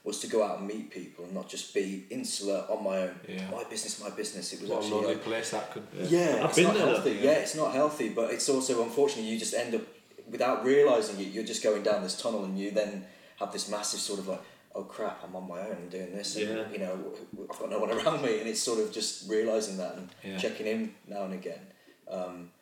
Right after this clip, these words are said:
Speaker 1: but it's making sure that we kind of set the standard of it's okay to discuss these things, it's okay to talk about this stuff, and, um, particularly if you're struggling with your company or your business, or just have, wanna have a chat about ideas, just knowing that, like what you just said,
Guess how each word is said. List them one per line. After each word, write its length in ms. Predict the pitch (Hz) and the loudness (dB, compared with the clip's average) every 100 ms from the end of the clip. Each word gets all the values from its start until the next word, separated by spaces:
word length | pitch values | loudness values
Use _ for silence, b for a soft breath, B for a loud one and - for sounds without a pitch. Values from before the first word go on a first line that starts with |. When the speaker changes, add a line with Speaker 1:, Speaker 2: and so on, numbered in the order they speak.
| b b b - | b b b -6
Speaker 1:
but 80 | |
it's 200 | 104 - | -2 -2
making 320 | 113 110 - 101 | 0 0 0 -4
sure 300 | - 107 98 | 2 2 2
that 180 | 95 95 | -2 -4
we 140 | 101 | -8
kind 240 | 95 95 | -6 -6
of 60 | 92 | -4
set 160 | - - | -4 -6
the 60 | |
standard 360 | - 90 90 90 | -6 -6 -6 -6
of 220 | 90 - - B B | -8 -10 -20 B B
it's 160 | - - | -10 -8
okay 220 | 101 104 | -6 -6
to 60 | 95 - | -6 -8
discuss 440 | 95 - 92 - | -6 -6 -4 -6
these 220 | 90 95 | -6 -8
things, 180 | - 92 | -8 -10
it's 120 | 87 92 | -8 -6
okay 260 | 92 95 | -6 -6
to 120 | 92 - | -8 -8
talk 280 | 98 92 | -6 -6
about 220 | - 80 - | -8 -8 -8
this 120 | - | -8
stuff, 420 | - 78 76 - | -6 -6 -8 -10
and, 280 | 92 92 92 | -10 -10 -10
um, 340 | 92 90 87 87 | -10 -10 -14 -18
particularly 320 | - - 92 | -16 -12 -12
if 60 | 87 | -8
you're 60 | |
struggling 360 | - 95 90 90 | -8 -8 -8 -12
with 100 | 87 | -16
your 100 | 78 | -18
company 400 | - 90 87 92 92 | -14 -14 -12 -10 -10
or 80 | 87 | -12
your 100 | - | -10
business, 360 | 87 - 82 87 | -8 -8 -10 -8
or 160 | 85 85 B B | -8 -10 B B
just 160 | - - | -12 -10
have, 180 | 95 90 | -10 -10
wanna 140 | 101 87 | -8 -8
have 120 | 87 | -8
a 40 | |
chat 240 | 85 - - | -10 -8 -6
about 260 | 92 85 85 | -4 -4 -4
ideas, 480 | 87 98 92 87 | -6 -8 -8 -10
just 180 | 95 - | -10 -8
knowing 200 | 95 92 | -6 -6
that, 140 | 92 - | -8 -8
like 100 | 71 | -6
what 160 | 85 - | -6 -6
you 100 | 98 | -8
just 180 | 95 - | -6 -4
said, 140 | 87 | -6